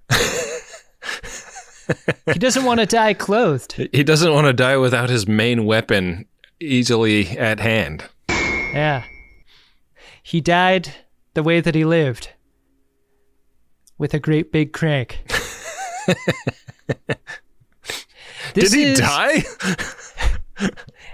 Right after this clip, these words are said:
Speaker 2: No, I'm, like, projecting into the future. Like, if, if Deep Space Nine were attacked and destroyed, like,
Speaker 1: Yeah.
Speaker 2: how do you eulogize Morn? A naked, dead Morn.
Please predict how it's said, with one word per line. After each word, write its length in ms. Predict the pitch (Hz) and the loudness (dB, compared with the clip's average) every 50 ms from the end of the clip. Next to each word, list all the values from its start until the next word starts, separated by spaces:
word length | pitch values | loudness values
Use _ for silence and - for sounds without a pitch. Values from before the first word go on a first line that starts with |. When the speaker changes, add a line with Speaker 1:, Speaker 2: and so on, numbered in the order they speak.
| - - - | -20 -6 0
Speaker 2:
No, 160 | - 190 202 190 | 2 4 4 4
I'm, 160 | 180 180 180 | 4 4 4
like, 180 | 185 180 170 - | 4 2 2 2
projecting 520 | - 196 180 - 175 175 165 - 170 165 | 0 0 2 4 4 2 4 2 0 0
into 120 | 165 156 147 | 0 0 0
the 80 | 147 | 0
future. 400 | 139 - 165 160 151 - 151 139 | 0 2 2 0 2 0 0 0
Like, 240 | 127 131 131 131 - | 0 0 0 -2 0
if, 220 | - 208 175 - - - | 0 0 0 0 -2 -2
if 180 | - 185 143 - | 0 0 0 2
Deep 200 | - 170 151 - | 0 -2 0 0
Space 260 | - 165 156 143 - | 2 2 2 2 2
Nine 300 | 170 160 151 147 151 143 | 0 2 2 2 0 0
were 240 | 143 147 143 135 143 | 0 0 0 0 0
attacked 520 | - 151 - - 156 151 139 139 - - | -2 -2 -2 0 0 0 0 0 -2 -2
and 140 | 156 143 135 | -4 -2 -2
destroyed, 640 | 135 131 - 135 139 151 143 139 135 127 127 - - - - | -4 -4 -4 -2 0 0 2 2 0 -2 -4 -6 -12 -12 -2
like, 100 | - - | 2 2
Speaker 1:
Yeah. 200 | 113 98 90 - - - - - - - - - | 2 2 2 -2 -8 -14 -14 -14 -14 -14 -10 -2
Speaker 2:
how 160 | - 165 160 | -2 0 2
do 80 | 165 | 2
you 140 | 160 156 151 | 2 2 2
eulogize 720 | 151 147 151 151 151 151 151 143 - 151 143 135 139 - - | 2 0 0 0 2 2 0 0 0 -2 0 0 -2 -2 -2
Morn? 400 | 147 143 143 139 131 123 127 - - - - - - - - - - - - - - - - | -2 0 0 0 -2 -4 -6 -8 -12 -20 -20 -20 -20 -20 -20 -20 -20 -20 -20 -20 -18 -4 -2
A 120 | 156 160 | 0 2
naked, 500 | 160 156 160 160 156 - 147 143 131 - - - - | 2 2 2 2 2 0 0 -2 -2 -4 -12 -16 -4
dead 260 | 131 165 165 160 151 139 | 0 0 0 2 0 0
Morn. 360 | 147 139 135 131 131 120 | -2 -2 0 -2 -4 -4